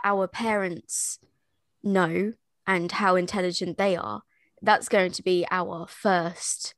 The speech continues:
introduction to education. And there's been a lot of people that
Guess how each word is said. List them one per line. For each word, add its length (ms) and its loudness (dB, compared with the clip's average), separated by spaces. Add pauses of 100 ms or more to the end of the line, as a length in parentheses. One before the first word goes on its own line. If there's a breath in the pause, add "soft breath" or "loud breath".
introduction 880 -2
to 460 4 (320)
education. 680 -2 (560 loud breath)
And 500 2 (220)
there's 180 4
been 120 4
a 40 4
lot 140 6
of 80 -2
people 320 -2
that 220 -2